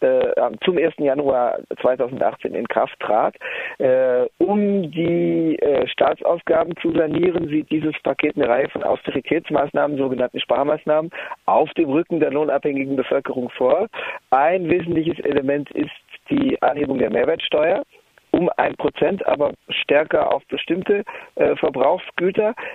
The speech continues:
Die Mehrwertsteuer, äh, ist ja in vielen Ländern ein beliebtes Instrument für, äh, namentlich rechte, äh, wirtschaftsliberale, elitenorientierte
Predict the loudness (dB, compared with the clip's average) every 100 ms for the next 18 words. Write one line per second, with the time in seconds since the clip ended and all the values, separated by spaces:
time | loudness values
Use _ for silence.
0 | -4 2 2 2 0 -2 0 2 2 2
1 | 2 2 2 2 0 0 -2 -2 2 2
2 | 2 0 -2 -2 -4 2 4 4 4 2
3 | 2 2 0 0 0 0 -2 -6 -4 0
4 | 0 2 0 2 2 0 -8 -20 -2 2
5 | 4 2 2 2 0 0 2 2 0 -4
6 | -2 0 0 0 0 2 -2 -10 -20 _
7 | -2 0 0 0 0 -2 -4 -8 -10 -10
8 | -8 -6 -2 0 0 -2 0 0 2 2
9 | 2 0 -2 0 -2 0 0 0 -2 -2
10 | 0 2 2 2